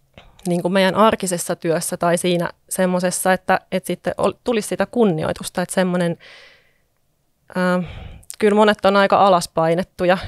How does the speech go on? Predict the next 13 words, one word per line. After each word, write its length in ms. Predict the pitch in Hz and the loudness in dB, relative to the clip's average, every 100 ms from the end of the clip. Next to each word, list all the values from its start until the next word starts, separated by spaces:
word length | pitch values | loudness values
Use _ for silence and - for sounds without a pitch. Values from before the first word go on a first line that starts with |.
| - | -6
ja 120 | 196 | 0
toki 280 | 202 190 165 | 2 0 -4
sitten 320 | 208 - 190 | -6 -4 -4
tietysti 420 | - 185 185 185 | -2 -2 -2 -4
nämä 180 | 180 180 | -2 -2
taloudelliset 680 | 185 185 180 185 180 175 - | 2 2 2 2 -2 -6 -2
vaikeudet 560 | 185 175 175 170 180 - | 0 0 -2 -4 -4 -6
tai 300 | - 170 170 - - - - - _ - | -4 -2 -2 -6 -16 -20 -20 -20 _ 0
tuo 180 | 185 | 2
sit 160 | 175 175 _ | 2 -4 _
mukanaan 440 | 175 175 180 175 175 | -6 -2 2 2 4
monia 260 | 190 180 | 6 6
muita, 360 | 202 208 190 | 6 4 4